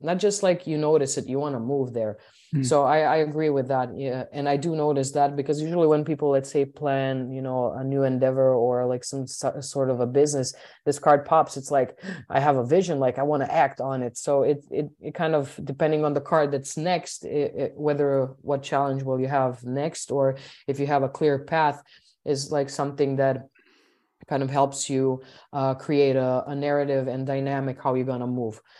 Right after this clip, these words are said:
Speaker 1: So yeah,
Speaker 2: Yeah.
Speaker 1: in two, you, you, you have now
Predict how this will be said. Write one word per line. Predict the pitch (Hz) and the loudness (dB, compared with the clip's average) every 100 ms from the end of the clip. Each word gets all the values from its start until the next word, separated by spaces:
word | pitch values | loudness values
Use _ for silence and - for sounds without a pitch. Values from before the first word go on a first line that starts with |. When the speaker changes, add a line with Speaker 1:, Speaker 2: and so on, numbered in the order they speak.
| - - | -20 -2
Speaker 1:
So | 151 | 2
yeah, | 151 143 | 4 4
Speaker 2:
Yeah. | |
Speaker 1:
in | 135 139 | 2 0
two, | 139 170 170 | 0 2 2
you, | 156 147 - | 2 0 -4
you, | 156 151 165 | -2 -2 0
you | 151 | 0
have | 156 143 | 2 2
now | 147 139 127 | 0 -2 -2